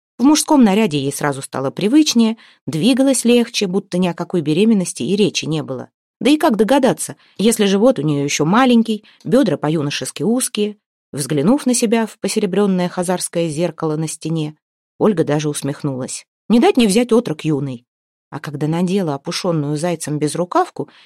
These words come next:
и привычно повесила через плечо меч, то и вовсе на парня-дружинника похоже стало. Почему Ольга меч взяла, она сама не могла сказать, но в мужской одежде и без оружия она себя словно не вполне одетой чувствовала. Только когда в окошко вылезала,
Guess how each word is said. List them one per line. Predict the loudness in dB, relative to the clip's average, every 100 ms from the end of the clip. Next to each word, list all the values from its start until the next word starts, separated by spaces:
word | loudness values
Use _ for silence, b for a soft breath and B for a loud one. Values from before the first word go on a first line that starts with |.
| b
и | -8
привычно | 0 2 2 -2 -2
повесила | 0 0 -2 -4 -4
через | -4 -6
плечо | -4 -4 0 0
меч, | 0 0 -4 -10 _ _ 0
то | 2
и |
вовсе | 4 2 0 -2
на | -4
парня-дружинника | -2 -4 -4 -4 -4 -2 -4 -6 -8 -8
похоже | -6 -4 -4 -6
стало. | -10 -12 -12 -14 _ _ _ _ _ _
Почему | -8 -4 2 4
Ольга | 4 6
меч | 6 4 2
взяла, | 0 2 2 2
она | 0
сама | 0 0 0
не | 0
могла | -6 -6 -10
сказать, | -6 -6 -4 -8 _ b b b
но | 0
в | 2
мужской | 2 2 2
одежде | 2 2 0 -2
и | -2
без | -2 2
оружия | 4 4 2 -2 b b b -4
она | -2
себя | -2 -2 -2
словно | 0 0 2
не | -2
вполне | 0 0 0 0
одетой | 0 0 0 -2
чувствовала. | -2 -4 -4 -4 -4 -6 -10 _ _ _ _ _ _
Только | -6 -6 -6
когда | -2 -2
в | -2
окошко | -2 -6 -6 -6
вылезала, | -4 -2 -2 -2 -2